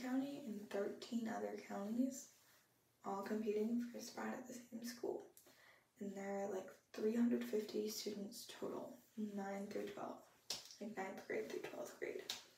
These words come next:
which it's honestly so cool that I get to be a part of that. Um, I'm also the first person in our family to ever go to a governor's school, so I'm super excited to get to start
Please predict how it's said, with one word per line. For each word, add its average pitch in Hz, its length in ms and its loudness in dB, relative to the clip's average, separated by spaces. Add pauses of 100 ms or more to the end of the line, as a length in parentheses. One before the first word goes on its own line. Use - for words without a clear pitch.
(680)
which 214 340 -2
it's - 160 -10
honestly 240 380 0
so 202 240 0 (120)
cool 202 160 4
that 185 120 6
I - 160 4
get - 100 -8
to - 140 -12
be - 60 2
a - 60 2
part - 300 -4
of 247 80 2
that. 302 300 4 (400)
Um, 202 580 0
I'm 202 120 -2
also 202 260 -4
the 214 120 0
first - 380 -4
person 202 420 -4
in 190 60 -2
our 190 140 -2 (100)
family 202 220 -4
to 240 220 -4
ever - 160 -4 (100)
go 226 80 2
to 247 80 0
a - 180 -6
governor's 277 420 0
school, 277 460 0 (920)
so - 180 -4
I'm 214 120 0
super 202 360 2
excited 220 340 2
to 240 60 0
get 214 160 2
to - 100 -8
start 208 480 0